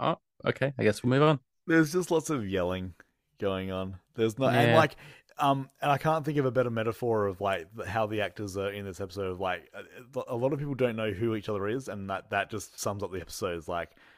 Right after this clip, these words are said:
Speaker 2: "What are we doing here? I don't know." <laughs>
Speaker 1: <laughs>
Speaker 2: What's going on? Even when he goes into Skinner's office, he doesn't really know what he's yelling about. He's just like, "This is virus, and Scully knows about it. You tell him, Scully." And Scully's like, "I've got no evidence."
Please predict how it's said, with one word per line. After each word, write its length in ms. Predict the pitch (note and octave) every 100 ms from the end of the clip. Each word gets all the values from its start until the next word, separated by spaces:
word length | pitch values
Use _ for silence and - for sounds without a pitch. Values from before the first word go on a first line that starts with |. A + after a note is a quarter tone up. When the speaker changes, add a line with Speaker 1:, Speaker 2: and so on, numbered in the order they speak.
| _ -
Speaker 2:
"What 120 | C#4
are 40 |
we 80 | C4+
doing 260 | G3 G#3 E3+
here? 240 | D3 G#2 - -
I 160 | B3+ C#4
don't 200 | A#3+ G3
know." 80 | - - - D5+ - -
<laughs> 1300 | - - - C#3+ F3+ C#3 - A#2 D#3 F4 A3 C4 C4+
Speaker 1:
<laughs> 20 |
Speaker 2:
What's 240 | - C#4+ -
going 320 | A#3+ A3+ G#3
on? 200 | G3+ C#3+ - -
Even 140 | B3 C#4
when 100 | B3+
he 40 |
goes 140 | A3+
into 160 | G3+ F3+
Skinner's 320 | - F3+ D#3
office, 260 | F3+ C#3 B2
he 60 |
doesn't 240 | C3+ G3+ F#3+
really 260 | D3 D3+
know 480 | A2+ A2+ A2 A2+ A#2
what 120 | A#2+
he's 160 | A2 G2
yelling 320 | F#2 G2+ B2
about. 300 | F#2+ E2 E2
He's 140 | F#2+ G2+
just 180 | G#2+
like, 300 | A2+ G#2+ G#2 - - - - - _
"This 200 | A#3+ A3
is 120 | F#3
virus, 540 | C#3+ G#3 F3+ C#3 A#2 -
and 220 | B2+ A#2 - - _ _
Scully 400 | - - B3+ G3+
knows 180 | D#3 C3
about 160 | D#3+
it. 60 | E3+
You 80 | A#3
tell 180 | F#3+ C3+
him, 60 |
Scully." 360 | A2+ B2 A#2+ C3
And 100 | A2+
Scully's 260 | - G2 F#2
like, 140 | D2
"I've 140 | F#2 F#2+
got 100 | F2
no 120 | F2
evidence." 360 | E2 E2 C#2+